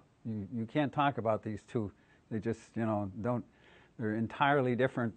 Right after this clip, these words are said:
uh, uh, realms, and any comparison is going to be superficial."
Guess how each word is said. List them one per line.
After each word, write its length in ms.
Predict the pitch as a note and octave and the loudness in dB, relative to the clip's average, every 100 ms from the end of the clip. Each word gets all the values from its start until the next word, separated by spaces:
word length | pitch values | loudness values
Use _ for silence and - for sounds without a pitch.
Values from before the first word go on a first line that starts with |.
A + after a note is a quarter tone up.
| - | -4
uh, 240 | G#2+ G#2 G2 - - - - - _ - - | -2 0 -4 -10 -20 -20 -20 -20 _ -20 -10
uh, 720 | A2 G#2 G#2 G#2 G2+ G2 G2 G2+ G#2 | -6 -4 -4 -4 -6 -6 -8 -10 -8
realms, 680 | A#2+ C#3 D3 D3 C#3+ C3+ A2+ | 2 6 6 6 4 2 0
and 540 | A2+ A#2+ A#2 A#2 A#2 C#3 | -2 0 2 2 2 2
any 760 | E3+ F#3 F3 E3+ E3 D#3+ D3 - | 4 6 4 4 4 4 2 2
comparison 720 | D#3+ C3 E3+ D#3+ D3 - D3+ | -2 2 4 4 4 2 0
is 540 | B2+ G#2+ G#2 - - | 0 -2 -8 -18 -10
going 240 | - C3 C3 | -2 0 2
to 80 | B2 | 2
be 640 | B2+ C3 B2+ B2 B2+ B2 - _ _ | 2 4 2 2 0 -2 -10 _ _
superficial." 720 | - F#3 F3 D3 D3+ - - | 0 2 2 4 2 2 -6